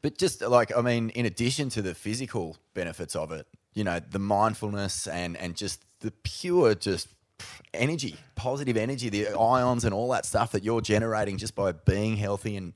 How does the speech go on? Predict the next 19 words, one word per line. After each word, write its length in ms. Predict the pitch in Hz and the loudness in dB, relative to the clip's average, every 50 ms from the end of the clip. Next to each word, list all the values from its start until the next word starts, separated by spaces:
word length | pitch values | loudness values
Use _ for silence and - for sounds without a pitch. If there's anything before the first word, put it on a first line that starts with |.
| _ | _
and 160 | - 92 87 - | -10 -10 -4 -2
being 300 | 107 107 104 101 98 101 | -2 -2 -2 -2 -4 -4
in 100 | 104 107 | -4 -4
the 80 | 101 | -4
moment 400 | 92 87 90 95 101 98 85 85 | -2 -4 -4 -4 -4 -6 -8 -6
with 140 | 92 98 95 | -6 -6 -6
your 80 | 95 80 | -6 -6
body 240 | - 90 92 104 | -4 -4 -4 -2
like 220 | 98 98 90 90 - | -2 -2 -2 -2 -2
that, 260 | 92 85 85 - - _ _ - - _ _ _ - | -2 -4 -4 -6 -10 _ _ -20 -20 _ _ _ -4
it 60 | - | -2
translates 720 | - - 143 143 151 135 117 104 104 110 110 101 - - - - | 2 2 4 4 4 2 2 2 2 2 2 0 -2 -6 -6 -4
and 260 | 90 92 90 90 - | -2 -2 -2 -2 -2
goes 300 | - 98 92 95 92 92 | 0 2 2 2 2 0
a 60 | 90 | 0
lot 260 | 95 101 101 92 - | 2 2 2 2 0
further 320 | - 95 98 101 95 92 90 | -2 0 0 0 0 -2 -4
than 160 | 90 87 87 | -6 -6 -6
just 520 | 85 95 95 90 82 - - - - - | -2 -2 0 0 0 -2 -6 -8 -10 -14